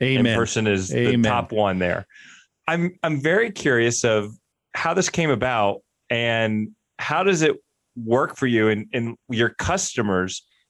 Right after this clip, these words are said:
Speaker 2: your clients? Does it take an adjustment for them to be able to communicate with you? Because
Speaker 1: <laughs> No, well, actually, I, I think I was on the phone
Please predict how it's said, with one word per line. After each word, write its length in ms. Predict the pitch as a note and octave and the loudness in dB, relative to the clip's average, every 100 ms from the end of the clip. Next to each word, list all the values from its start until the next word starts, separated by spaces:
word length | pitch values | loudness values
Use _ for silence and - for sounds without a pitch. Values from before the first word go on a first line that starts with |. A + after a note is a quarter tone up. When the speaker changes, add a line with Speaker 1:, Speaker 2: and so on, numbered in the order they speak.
| - | -8
Speaker 2:
your 100 | G#2+ | -4
clients? 600 | - C3+ D3+ A2+ - - _ _ _ _ _ - | 0 0 2 -2 -4 -12 _ _ _ _ _ -2
Does 180 | B2 A#2+ | 0 2
it 100 | A#2+ | 0
take 240 | B2+ C3+ | -2 0
an 80 | C3 | 0
adjustment 540 | A2+ G2 A#2 - A2+ | 0 0 -2 -2 -4
for 120 | - G#2+ | -2 0
them 180 | G#2 | 2
to 60 | G2+ | 2
be 100 | G#2+ | 0
able 100 | G#2 | 0
to 60 | G2+ | -2
communicate 680 | - G#2+ C3+ D#3 B2 G2+ G2 | -2 0 2 0 0 -2 0
with 180 | G2 | -2
you? 220 | G2 F#2 F#2 - | 0 2 0 -2
Because 380 | - - G2 F#2+ A2 - - - - | -2 0 0 0 -2 -2 -6 -6 -2
Speaker 1:
<laughs> 140 | B2 - - - _ - A3+ | -2 -4 -18 -20 _ -4 0
No, 180 | - | 2
well, 200 | G#3 G#3+ F3 | 4 2 2
actually, 560 | G3+ - - A#3 G3 - - - | -2 0 4 4 4 0 -10 -6
I, 140 | F3+ _ _ | -6 _ _
I 100 | F3+ | -4
think 300 | F3+ - D4+ | -2 0 2
I 160 | F4+ D4 | 4 4
was 180 | F#3+ D3+ - | 4 2 2
on 280 | D#3 E3 | 2 4
the 100 | D3 | 2
phone 520 | C3+ - D3 C#3+ C#3 | -2 0 2 4 2